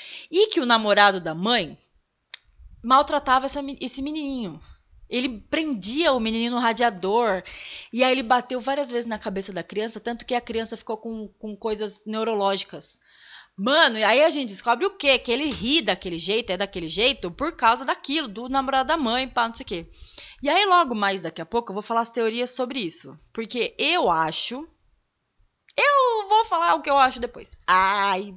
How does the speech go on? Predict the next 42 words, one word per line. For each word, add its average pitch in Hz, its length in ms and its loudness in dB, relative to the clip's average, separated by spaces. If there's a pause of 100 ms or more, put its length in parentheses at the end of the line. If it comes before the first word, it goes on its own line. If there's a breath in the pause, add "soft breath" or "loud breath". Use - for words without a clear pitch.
(100)
pra 320 220 4
prender 269 760 -2
vocês 214 420 -2
aqui 214 380 -4 (440 loud breath)
no 359 200 4
nosso 233 300 0
podcast, - 720 -4
porque 247 260 -8
é 240 300 -2
isso. - 280 -6
Aí, 247 520 2 (680)
cara, 220 340 6 (960 loud breath)
bom, 240 520 2
antes 339 420 2
disso, 208 460 -2 (500 loud breath)
ele 240 200 8
é 233 40 4
demitido 233 460 0
do 214 120 -10
trabalho 226 400 -2
dele. - 300 -14 (320)
E 339 100 4
aí, 339 300 6
quando 523 260 -2
ele 302 80 0
é 214 40 -2
demitido 170 420 -6
do - 40 -14
trabalho 147 320 -10
dele, 175 400 -2
o 370 160 0
chefe 180 320 2
dele 165 200 -10
tá 190 100 -12
falando 180 260 -10
com 226 140 -8
ele, 240 140 0
o - 20 -4
chefe 208 240 -2
dele 202 160 -2
fala 208 240 -2
assim, 185 340 -10